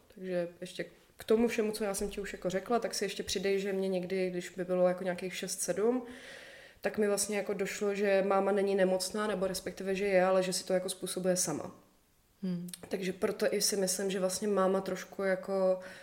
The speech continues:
Speaker 1: vypustila vlastně to všechno, co se dělo, protože měla svých problémů tím a tím stylem vlastně jako dost.
Speaker 2: Hmm.
Speaker 1: Jo. No, nicméně prostě, když se stěhovala, dávala prostě dohromady nějaký jako věci a tak dále, tak jí zmizely šperky zlatý.
Speaker 2: Mhm.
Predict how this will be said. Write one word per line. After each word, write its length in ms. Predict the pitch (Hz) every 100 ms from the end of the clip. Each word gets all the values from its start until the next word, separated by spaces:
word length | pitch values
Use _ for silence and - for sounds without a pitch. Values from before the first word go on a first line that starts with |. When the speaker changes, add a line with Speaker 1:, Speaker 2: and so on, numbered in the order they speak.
| -
Speaker 1:
vypustila 600 | 190 202 202 190 - 196
vlastně 280 | 190 185 -
to 100 | 190
všechno, 240 | 185 202 190
co 100 | 185
se 140 | 190
dělo, 200 | 190 190
protože 320 | 185 185 180
měla 220 | 185 185
svých 260 | 185 185 180
problémů 400 | 190 180 185 180
tím 160 | 180 190
a 40 |
tím 160 | 180 175
stylem 300 | - 185 175
vlastně 300 | 170 - 180
jako 180 | 170 175
dost. 540 | 165 160 - - - _ 196
Speaker 2:
Hmm. 120 | 180
Speaker 1:
Jo. 220 | 170 180 - - - - - - - - - - -
No, 180 | 240 226
nicméně 560 | 233 233 240 226 226
prostě, 280 | 226 226 -
když 120 | 233
se 80 | 262
stěhovala, 520 | 247 220 214 233 233
dávala 420 | 226 214 214 220 214
prostě 360 | 214 - -
dohromady 500 | 208 202 214 208 202
nějaký 580 | 208 196 196 - 208 202
jako 220 | 190 185
věci 360 | 170 214 214 220
a 40 |
tak 180 | 214 175
dále, 440 | 180 180 202 247 254 - -
tak 180 | - 226
jí 60 | 240
zmizely 640 | 240 220 220 214 208 208
šperky 400 | 208 - 190 165 175
zlatý. 300 | 185 175 - - - -
Speaker 2:
Mhm. 440 | - 151 147 143